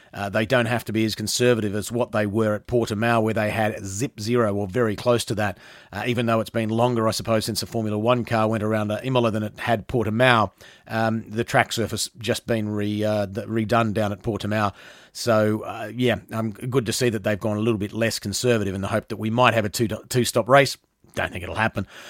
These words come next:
but, you know, at least they're, uh, they're making the effort. But, uh,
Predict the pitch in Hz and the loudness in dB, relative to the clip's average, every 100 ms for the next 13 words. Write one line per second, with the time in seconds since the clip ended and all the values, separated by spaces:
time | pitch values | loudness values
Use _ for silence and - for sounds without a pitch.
0 | - - 117 113 - _ 120 104 - _ | -20 -2 0 0 -2 _ -4 -4 -6 _
1 | - 104 117 117 - 107 104 107 104 113 | -10 -4 0 0 0 0 0 0 0 0
2 | 113 117 135 135 127 120 113 117 - 101 | -2 0 4 4 4 0 2 2 2 -2
3 | - _ _ _ 123 113 123 | -4 _ _ _ 0 2 2